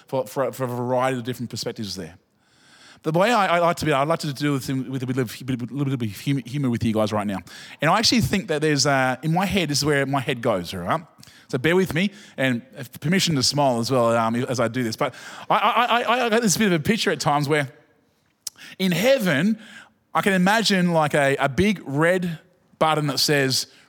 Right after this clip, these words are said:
"Rapture, do not touch." Yeah? All right? That's what I'm sort of picturing in heaven. Some, some, some sort of, like,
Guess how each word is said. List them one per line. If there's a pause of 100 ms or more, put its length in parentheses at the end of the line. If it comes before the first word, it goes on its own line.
(100)
"Rapture, (300)
do
not
touch." (580)
Yeah? (440)
All
right? (180)
That's
what
I'm
sort
of
picturing
in
heaven.
Some,
some,
some
sort
of,
like,